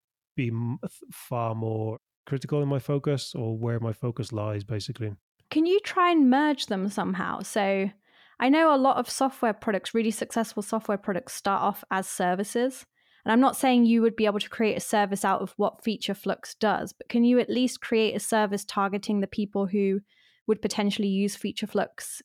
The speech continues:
Speaker 2: in the future? Um, and then figure out how you can make money from consulting and services that's at least related in some way to where Feature Flux is going, because you'd get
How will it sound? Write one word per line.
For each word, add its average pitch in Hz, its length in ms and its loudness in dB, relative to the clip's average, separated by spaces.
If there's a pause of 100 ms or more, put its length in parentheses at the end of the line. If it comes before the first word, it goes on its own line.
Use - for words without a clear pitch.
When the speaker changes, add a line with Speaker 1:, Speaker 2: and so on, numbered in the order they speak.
Speaker 2:
in 202 140 2
the 196 60 2
future? 226 560 -2 (300)
Um, 190 420 0 (540)
and 226 100 2
then 220 100 4
figure 226 320 0
out 220 160 4
how 214 120 0
you 214 160 2
can 214 180 2
make 214 180 2
money 208 220 2
from 202 260 -2
consulting 202 720 0
and 185 120 -2
services 196 760 0
that's - 220 -2
at 233 100 -2
least 226 640 -2 (140)
related 202 800 0
in 202 160 2
some 196 340 0
way 180 400 0 (480)
to 220 100 2
where 190 160 4
Feature 196 260 -4
Flux - 280 -6
is 196 100 -4
going, 180 640 -2
because - 300 -4
you'd 196 140 -4
get 190 240 0